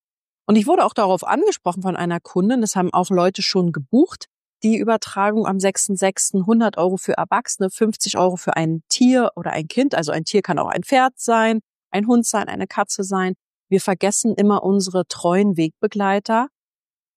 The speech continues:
Ähm, ich selber habe kein Haustier, aber ich finde, wenn ein Haus oder wenn ein Tier dich, dich aussucht,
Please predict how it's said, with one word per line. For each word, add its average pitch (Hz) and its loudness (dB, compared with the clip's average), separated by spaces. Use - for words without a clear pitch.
Ähm, 185 0
ich 220 -2
selber 190 2
habe 190 0
kein 165 -6
Haustier, 170 -2
aber 170 0
ich - -6
finde, 190 0
wenn 180 0
ein 175 -4
Haus 190 0
oder 165 0
wenn 220 2
ein 208 0
Tier 208 2
dich, - -2
dich - 0
aussucht, 170 -2